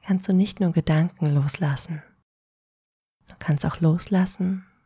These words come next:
wenn dich etwas beschwert, dich belastet. Vielleicht Gefühle,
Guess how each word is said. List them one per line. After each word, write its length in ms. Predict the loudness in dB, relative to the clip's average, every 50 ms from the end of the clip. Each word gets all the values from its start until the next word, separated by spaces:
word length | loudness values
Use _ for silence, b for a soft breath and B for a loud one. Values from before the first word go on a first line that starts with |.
| _ _ -12
wenn 140 | -6 -4 -4
dich 180 | -4 -2 -4
etwas 340 | -6 -4 -2 -2 -2 -2 -2
beschwert, 840 | 0 0 0 0 0 0 0 0 0 -2 -6 -12 _ _ _ -20 _ _ _ _ _ _ _ _ _ _ _ _ _ _ _ _ _ _ _ _ _ _ _ _ _ _ _ -20
dich 180 | -20 -20 _
belastet. 720 | -12 -6 -4 -2 0 0 0 -2 -4 -8 -8 -10 -10 -12 _ _ _ _ _ _ _ _ _ _ _ _ _ _ _ _ _ _ _ _ _ _ _ _ _ _ _ _ _ _ _ _ _ _ _ _ _ _ _ _ _ _ _ _ _ _ _ _ _ _ _ _ _ _ _ _ _ _ _ _
Vielleicht 500 | _ -6 -2 0 0 0 0 -2 -6 -6
Gefühle, 840 | -6 -6 -6 -6 0 2 4 6 6 6 6 4 2 0 -2 -6